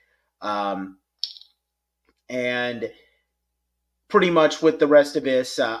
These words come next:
Ion sets up the teleporters and the plan works. You know, they disable the shields around the prison.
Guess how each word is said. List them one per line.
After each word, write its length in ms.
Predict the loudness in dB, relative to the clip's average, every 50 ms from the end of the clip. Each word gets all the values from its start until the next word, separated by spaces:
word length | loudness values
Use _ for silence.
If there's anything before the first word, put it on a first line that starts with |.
| -6 -2
Ion 460 | 2 2 4 4 4 4 2 0 -2
sets 340 | 0 0 0 0 2 0 -2
up 100 | -2 -2
the 80 | -6
teleporters 920 | -8 -4 -4 -2 -2 -4 -6 -8 -6 -6 -4 -4 -4 -6 -6 -8 -8 -10
and 120 | -10 -8 -8
the 80 | -8
plan 340 | -6 -6 -6 -6 -6 -8 -8
works. 420 | -6 -4 -4 -4 -4 -6 -10 -12
You 80 | -12 -8
know, 100 | -8 -4
they 160 | -4 -4 -6
disable 400 | -6 -8 -6 -4 -4 -4 -4 -6
the 80 | -8 -8
shields 400 | -10 -6 -4 -4 -4 -4 -6 -8
around 220 | -10 -8 -8 -8 -10
the 60 | -12
prison. 680 | -10 -6 -6 -6 -6 -6 -8 -8 -8 -6 -8 -10 -12